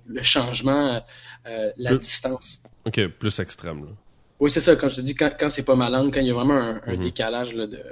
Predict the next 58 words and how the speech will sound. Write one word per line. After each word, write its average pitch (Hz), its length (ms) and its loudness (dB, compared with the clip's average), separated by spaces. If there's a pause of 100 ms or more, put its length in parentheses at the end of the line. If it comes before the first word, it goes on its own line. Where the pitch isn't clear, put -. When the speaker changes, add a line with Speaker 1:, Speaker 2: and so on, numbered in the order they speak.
(140)
Speaker 1:
de 117 120 -10
repères. 110 400 -14 (360)
Speaker 2:
Mais 107 60 2
je - 60 -2
peux 147 80 -4
comprendre 127 360 4
un 98 100 4
peu, 92 160 -6
là. 110 140 -2
Quand 95 160 -4
j'étais 95 220 -2
en 110 80 2
Argentine, 98 640 -2
euh, 78 460 -6
j'étais 90 180 -10
là-bas 92 240 0
dix 92 140 -6
jours, 104 520 -2
puis, 90 260 -12
euh, 80 280 -10 (420)
ce - 80 -20
qui - 60 -8
est - 20 -6
pas 92 120 -6
si - 180 -8
long, 95 220 -4 (260)
mais, 85 300 -2
euh, 78 280 -4 (1200)
je, - 220 -8
je 90 60 -6
suis - 140 -4
comme 92 260 -2
tombé 98 300 2
en 101 140 4
amour 92 260 2
avec 80 220 -4
la 76 120 -8
place, - 400 -8
là. 95 60 -14 (460)
Puis 90 120 -6
j'étais, 85 320 0
Speaker 1:
Mm. 82 40 -2
Speaker 2:
justement, 90 420 0
là, 85 100 -2
c'était 87 140 -8
pas 95 140 -4
un 87 80 -2
tout - 200 -12
inclus, 90 340 -6
là. 101 100 -6
On 85 120 -4
était 80 220 -8
sur 85 220 -8
une 78 80 -8
espèce 82 260 -10
de 82 100 -4
ranch, 82 460 -6
euh, 76 180 -12